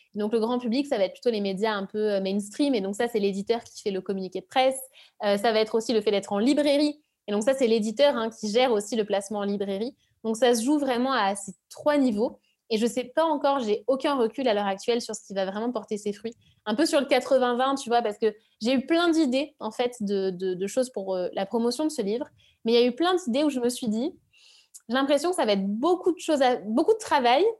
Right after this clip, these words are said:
beaucoup d'énergie et d'implication pour des résultats qui sont pas non plus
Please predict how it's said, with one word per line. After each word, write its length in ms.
beaucoup 320
d'énergie 560
et 60
d'implication 760
pour 200
des 120
résultats 600
qui 120
sont 180
pas 140
non 180
plus 340